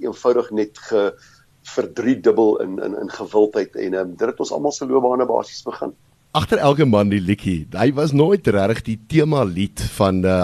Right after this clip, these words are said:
Speaker 2: Agter Elke Man. Die meeste mense ver-, verwar daai konsep. Hy het, hy het bietjie later gekom en,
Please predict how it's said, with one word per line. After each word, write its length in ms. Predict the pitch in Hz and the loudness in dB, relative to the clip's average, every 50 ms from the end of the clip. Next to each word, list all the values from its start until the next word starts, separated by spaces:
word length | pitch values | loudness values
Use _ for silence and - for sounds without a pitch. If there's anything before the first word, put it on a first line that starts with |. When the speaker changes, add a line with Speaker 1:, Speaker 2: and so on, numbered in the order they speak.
| - | 0
Speaker 2:
Agter 240 | - 101 - - 110 | -2 -4 -4 -6 -6
Elke 300 | 90 90 107 - - 117 | -4 -4 -4 -2 -2 -2
Man. 160 | 98 90 87 92 | -2 -2 -2 -2
Die 80 | 95 | 0
meeste 280 | 95 98 113 120 - 160 123 | 0 0 0 0 0 0 2
mense 220 | 101 104 - 123 | 2 0 -2 -4
ver-, 160 | 113 113 107 - - - 127 | -6 -8 -8 -8 -6 -4 -4
verwar 360 | 117 98 82 92 92 104 117 107 | -4 -2 -2 -2 -2 -2 0 -2
daai 360 | 98 85 85 90 98 101 92 - - - - - - _ | -2 -2 0 0 0 -2 -2 -4 -10 -20 -20 -20 -18 _
konsep. 560 | - 123 123 120 113 - - 110 92 87 - | 0 2 4 4 2 2 0 0 0 2 2
Hy 80 | 90 101 117 | 2 0 0
het, 100 | - - - - | -2 -8 -12 -6
hy 60 | 120 123 127 | -6 -6 -4
het 80 | - - | -2 -2
bietjie 220 | 180 - - 185 | -2 0 0 2
later 320 | 143 117 127 135 - 147 143 139 | 2 2 2 0 -2 -4 -4 -4
gekom 340 | 123 - 160 170 175 160 147 | -2 0 0 2 2 2 2
en, 140 | 143 139 | 2 4